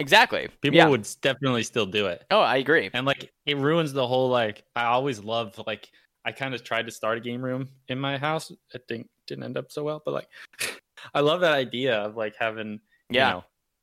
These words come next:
Speaker 2: a f-, a game room with all the games on the walls and,
Speaker 1: Oh, yeah.
Speaker 2: uh, you know, I like watching Metal Jesus Rocks on, uh, on YouTube. I don't know if you guys are fans, but, like,
Speaker 1: Uh, I've
Speaker 2: he
Speaker 1: not
Speaker 2: just
Speaker 1: seen it.
Speaker 2: moved into a n-, new house and, like,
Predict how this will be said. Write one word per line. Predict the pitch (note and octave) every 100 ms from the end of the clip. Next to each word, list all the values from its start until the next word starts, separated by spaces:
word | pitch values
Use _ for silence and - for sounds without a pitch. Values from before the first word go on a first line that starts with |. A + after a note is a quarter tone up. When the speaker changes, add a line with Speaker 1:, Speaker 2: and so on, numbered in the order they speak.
| A2+
Speaker 2:
a |
f-, | - - -
a | C3
game | - G#3 A2
room | G#2+ G2
with | G2
all | A#2 A2+
the |
games | G2+ G#2+ G2+ G#2 G#2
on | G#2+
the | G2+
walls | G#2 G#2 G2+ G#2 G2+ G2
and, | F2+ F#2 -
Speaker 1:
Oh, | F3+
yeah. | G3 G#2+
Speaker 2:
uh, | G2 F2+ G2+ _ _ -
you | A2
know, | G2 F#2 - _ -
I |
like | A#2+ A#2+ B2
watching | A#2 - A2 G#2+ A2
Metal | G#2 G#2+
Jesus | G2 G#2+ G#2 G#2 -
Rocks | F#2+ G#2 -
on, | G2 F#2+ F#2+ _ -
uh, | G#2 F#2+ F2+ F2 _ _ _ _
on | G#2+ G2+
YouTube. | G#2 - A2
I | G2+
don't | F#2+
know |
if | F#2 G#2
you |
guys | G2 F#2+
are | F#2
fans, | - F#2+ F#2 F#2+ _ - -
but, | A2
like, | G#2 F#2+ - _ -
Speaker 1:
Uh, | A2+ A2 G2 _ -
I've | B2
Speaker 2:
he | C3
Speaker 1:
not | B2
Speaker 2:
just | C3
Speaker 1:
seen |
it. | A#2+
Speaker 2:
moved | A2
into | A2 A2+
a | G#2
n-, | A2 - _
new | A2+ A2
house | G#2 G2+ G#2 G#2
and, | G#2+ G2+
like, | G2